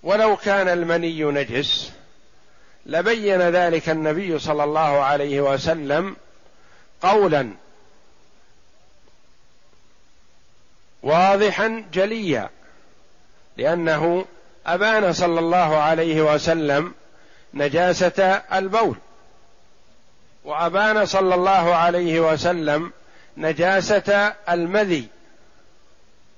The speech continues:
وسكت عن المني،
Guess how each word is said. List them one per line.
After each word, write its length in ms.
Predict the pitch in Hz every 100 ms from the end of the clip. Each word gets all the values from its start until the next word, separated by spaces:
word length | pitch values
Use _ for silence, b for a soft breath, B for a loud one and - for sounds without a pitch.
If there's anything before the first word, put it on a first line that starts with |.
| - - - b b b b
وسكت 640 | - 175 175 226 - 226 196
عن 280 | 180 180 180
المني، 640 | 175 165 160 151 165 220